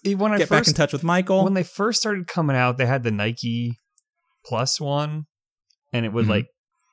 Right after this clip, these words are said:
Speaker 1: it would do your steps, but then it would also, like, calculate some kind of, like, Nike points, which was pretty dope when I first got it, 'cause points, right? Like,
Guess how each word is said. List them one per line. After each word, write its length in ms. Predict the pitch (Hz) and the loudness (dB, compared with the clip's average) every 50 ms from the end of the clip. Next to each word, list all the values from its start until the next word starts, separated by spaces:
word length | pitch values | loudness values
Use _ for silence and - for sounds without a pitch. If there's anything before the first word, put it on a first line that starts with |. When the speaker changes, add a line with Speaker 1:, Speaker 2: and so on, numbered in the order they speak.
| _ _ | _ _
Speaker 1:
it 80 | 127 127 | -2 -2
would 140 | 123 120 | 0 0
do 100 | 113 156 | 0 0
your 180 | 165 170 160 131 | 0 0 0 0
steps, 600 | - - - - - 123 120 139 147 - - - - | 2 2 2 2 2 0 0 0 0 -2 -6 -6 -4
but 120 | 123 110 | -6 -4
then 100 | 127 120 | -2 -2
it 40 | 117 | -2
would 100 | 113 104 | 0 0
also, 380 | 95 110 120 123 - - 127 117 | 0 0 0 0 -2 -2 -2 -4
like, 180 | 110 92 80 - | -4 -4 -8 -10
calculate 480 | - 123 107 107 107 127 110 107 104 | -6 -4 -4 -4 -4 -4 -4 -4 -4
some 120 | - 120 110 | -6 -6 -8
kind 120 | 117 104 | -10 -10
of, 60 | 98 | -10
like, 160 | 101 90 - | -10 -12 -12
Nike 400 | - 98 95 92 101 - - 180 | -12 -10 -8 -8 -8 -8 -8 -8
points, 640 | 156 - - - 190 202 208 - - - - - - - _ _ _ _ | -4 -4 -2 0 0 -2 -2 -4 -2 -2 -2 -2 -4 -8 _ _ _ _
which 440 | 127 117 208 - - - - - - _ _ _ _ _ _ _ - _ _ _ _ _ _ _ _ _ _ _ _ - | -2 -2 -2 -2 -4 -6 -6 -6 -10 _ _ _ _ _ _ _ -20 _ _ _ _ _ _ _ _ _ _ _ _ -4
was 200 | 135 139 135 - | -2 0 0 0
pretty 280 | - - 240 233 214 170 | -2 -4 -4 -2 -2 -4
dope 360 | 135 - 123 127 135 135 - | -2 0 2 2 2 0 0
when 120 | 147 120 | 0 0
I 60 | 113 | 2
first 280 | 110 139 131 117 110 - | 2 2 2 0 0 0
got 160 | - 110 110 123 | 0 0 0 0
it, 60 | 120 | 2
'cause 160 | 120 120 101 | 0 0 -2
points, 600 | - - - 127 117 127 147 - - - - - - | 4 4 4 4 4 2 0 -2 -6 -8 -8 -8 -4
right? 320 | 120 120 127 135 151 156 - | -2 -2 0 0 -2 -4 -4
Like, 300 | 117 110 113 - - - | -6 -6 -6 -8 -12 -18